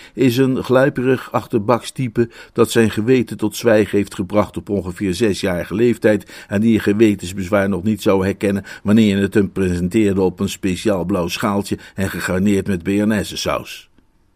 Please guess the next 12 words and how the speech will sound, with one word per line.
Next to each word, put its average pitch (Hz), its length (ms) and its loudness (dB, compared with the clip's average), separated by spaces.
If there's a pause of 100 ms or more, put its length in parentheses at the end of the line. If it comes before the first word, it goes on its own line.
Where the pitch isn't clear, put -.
"Juist," 123 760 -2 (340)
zei 82 220 -6
hij. 78 260 -12 (560)
"En 151 220 2
hoe 165 340 0
reageerde 165 560 4
Lady 156 280 6
Constance 147 540 -2
op 123 200 -6
die 151 200 -4 (120)
pikante 135 480 -2
informatie?" 131 680 -2